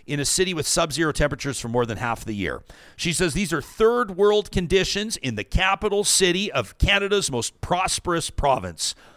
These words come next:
It's embarrassing that we've allowed it to get this bad. We, the privileged,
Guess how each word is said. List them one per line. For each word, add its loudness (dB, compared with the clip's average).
It's 6
embarrassing 2
that -6
we've 0
allowed 2
it -8
to -4
get -4
this -2
bad. -2
We, 0
the -10
privileged, 2